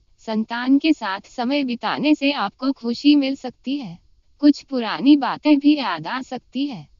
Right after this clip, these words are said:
जिनसे आज आपको आज फायदा भी होगा। नेगेटिव, ऑफिस, करियर और बिजनेस की चिंता में आप अपने ही लोगों की अनदेखी कर सकते हैं।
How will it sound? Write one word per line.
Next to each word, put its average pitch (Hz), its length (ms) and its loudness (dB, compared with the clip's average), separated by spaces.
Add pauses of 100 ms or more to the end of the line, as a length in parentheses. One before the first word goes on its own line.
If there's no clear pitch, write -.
(320)
जिनसे 233 460 -2
आज 262 360 -6
आपको 247 380 -4
आज 240 300 -6
फायदा 233 480 -2
भी 294 220 4
होगा। 240 380 -6 (420)
नेगेटिव, 247 600 -6
ऑफिस, 226 420 -4 (280)
करियर 254 440 -2
और 208 160 -4
बिजनेस 220 540 -6
की 302 180 4
चिंता 262 460 -2
में 285 220 2
आप 240 260 -6
अपने 254 280 -2
ही 302 220 4
लोगों 254 360 2
की 294 180 0
अनदेखी 226 600 -2
कर 254 180 -8
सकते 247 340 -12
हैं। 233 280 -8